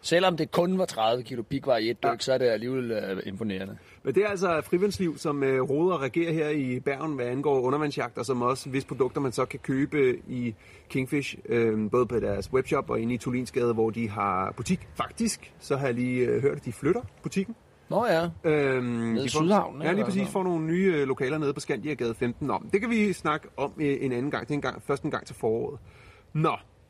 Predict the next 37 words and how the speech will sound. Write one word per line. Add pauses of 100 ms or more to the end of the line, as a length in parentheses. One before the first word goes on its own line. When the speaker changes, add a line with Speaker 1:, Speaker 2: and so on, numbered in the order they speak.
Speaker 2:
vi
er
altså
her
i
Bergen, (400)
og
inden
vi
går
i
gang
med
at
snakke
omkring
undervandsjagt
i
Bergen,
så
skal
vi
Speaker 1:
Så
er
vi
Speaker 2:
forbi
Speaker 1:
jo
dagens
spørgsmål,
Speaker 2:
Lige
Speaker 1:
som
Speaker 2:
præcis.
Speaker 1:
er
på
programmet,
og,
øh,